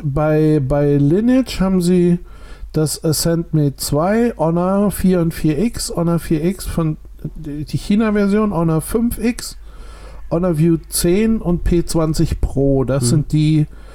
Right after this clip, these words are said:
Speaker 1: die offiziell bei Lineage mit aufgenommen
Speaker 2: Hm.
Speaker 1: sind.
Speaker 2: Ja, ich
Speaker 1: Bei
Speaker 2: bin jetzt
Speaker 1: welches,
Speaker 2: im, be-,
Speaker 1: welches
Speaker 2: beim
Speaker 1: ROM kriege ich denn noch?
Speaker 2: Äh, ich bin jetzt beim X D A, die, äh,
Speaker 1: X D A Developer.
Speaker 2: Hm, genau.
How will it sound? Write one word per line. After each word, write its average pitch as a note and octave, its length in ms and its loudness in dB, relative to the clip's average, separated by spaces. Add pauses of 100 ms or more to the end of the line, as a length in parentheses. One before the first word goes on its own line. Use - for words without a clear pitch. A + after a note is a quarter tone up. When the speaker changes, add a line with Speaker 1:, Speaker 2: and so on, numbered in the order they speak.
(280)
Speaker 1:
die D#3+ 140 0
offiziell D#3+ 540 2
bei D3+ 100 2
Lineage C#3+ 420 2
mit B2 160 0
aufgenommen A2+ 600 0
Speaker 2:
Hm. A2+ 60 2
Speaker 1:
sind. A2+ 320 2 (560)
Speaker 2:
Ja, A#2+ 60 2
ich A#2+ 60 6
Speaker 1:
Bei D3 40 6
Speaker 2:
bin D#3 80 4
jetzt B2+ 160 4
Speaker 1:
welches, A2+ 300 4
Speaker 2:
im, - 100 0
be-, - 80 -4
Speaker 1:
welches C#3+ 340 4
Speaker 2:
beim A#2 80 2
Speaker 1:
ROM F3 200 2 (280)
kriege E3+ 240 0
ich D3 80 0
denn D#3+ 140 2
noch? F3 180 -2 (460)
Speaker 2:
Äh, A#2 260 2
ich A2+ 80 4
bin C#3+ 100 2
jetzt B2 100 0
beim C#3 140 0
X - 180 0
D A2+ 140 2
A, C#3 220 2
die, A#2 260 2
äh, A2 680 2 (180)
Speaker 1:
X E3 220 0
D E3+ 80 2
A E3 140 2
Developer. D3 500 0
Speaker 2:
Hm, C3+ 540 2 (240)
genau. B2 480 0